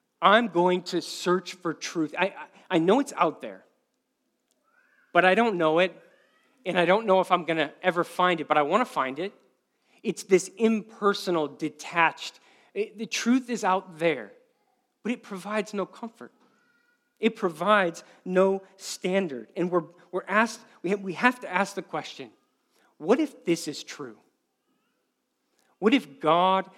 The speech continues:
is wholly righteous and we are utterly sinful? What if our problem is as bad as the Bible says? If that's true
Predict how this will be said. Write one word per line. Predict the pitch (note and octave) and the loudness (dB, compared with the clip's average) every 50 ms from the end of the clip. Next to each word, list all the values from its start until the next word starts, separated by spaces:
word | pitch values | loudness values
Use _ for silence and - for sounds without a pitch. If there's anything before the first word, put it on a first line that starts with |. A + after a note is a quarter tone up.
| - - | -14 -10
is | E3 C#3+ - | -10 -10 -10
wholly | - - - E3 E3+ G3 G3 G#3+ | -12 -12 -10 -8 -6 -6 -6 -6
righteous | F3+ D3 C#3 C3 B2+ A#2 - - C3 B2 - - _ - - - | -6 -6 -6 -6 -6 -8 -8 -10 -12 -12 -14 -18 _ -20 -14 -10
and | - D#3 D3+ C3+ C3 | -8 -8 -8 -8 -8
we | C#3+ F3+ G3 G3 | -6 -2 0 0
are | F3 D3 - - - - | 0 0 -2 -4 -8 -8
utterly | E3 G3 F3+ F#3+ F3+ E3+ E3 C#3+ | -6 -6 -4 -4 -4 -4 -6 -8
sinful? | C3+ - - C#3+ C3 - - B2 A2+ - _ _ _ _ _ _ _ _ _ _ _ _ _ _ _ _ _ _ _ _ _ _ _ _ _ _ _ _ | -8 -8 -10 -12 -12 -12 -14 -16 -16 -18 _ _ _ _ _ _ _ _ _ _ _ _ _ _ _ _ _ _ _ _ _ _ _ _ _ _ _ _
What | - D3+ E3 G3 A3 | -6 -2 0 0 0
if | B3 B3 - | 2 2 4
our | G3+ F#3 - | 2 2 2
problem | - - F3 F3 F3 F3 E3 F3 F3 E3 C#3+ - - - - | -2 -2 2 4 4 4 2 0 -4 -4 -4 -8 -16 -8 -4
is | - F#3+ E3+ F3 | -2 -2 0 -2
as | D#3+ C#3 C3+ | -4 -4 -6
bad | A#2 _ - D3 C#3+ E3 F3 E3+ D#3+ D3+ | -14 _ -6 -2 2 4 4 4 2 0
as | D3 C3+ - | -4 -8 -8
the | D#3+ C3+ | -6 -2
Bible | - D3 C#3 C#3+ C#3 C#3 | 0 0 0 0 -2 -6
says? | - - - D3 B2+ A#2 A2 - - - - _ _ _ _ _ _ _ _ _ _ _ _ _ _ _ _ _ _ _ _ _ _ _ _ _ _ _ _ F#4+ _ _ _ _ _ _ _ _ _ _ _ _ _ _ _ _ _ _ _ _ _ _ _ _ _ _ _ _ _ _ _ _ _ _ _ _ _ _ _ _ _ _ _ _ _ _ _ _ _ _ _ | -10 -10 -10 -10 -10 -10 -12 -16 -20 -20 -20 _ _ _ _ _ _ _ _ _ _ _ _ _ _ _ _ _ _ _ _ _ _ _ _ _ _ _ _ _ _ _ _ _ _ _ _ _ _ _ _ _ _ _ _ _ _ _ _ _ _ _ _ _ _ _ _ _ _ _ _ _ _ _ _ _ _ _ _ _ _ _ _ _ _ _ _ _ _ _ _
If | - D3+ - | -16 -8 -6
that's | F#3 F#3 F3+ - - - | -6 -6 -6 -8 -14 -16
true | - - - - A3+ G3+ D3 B2+ A#2+ | -16 -16 -8 -2 0 0 0 -2 -4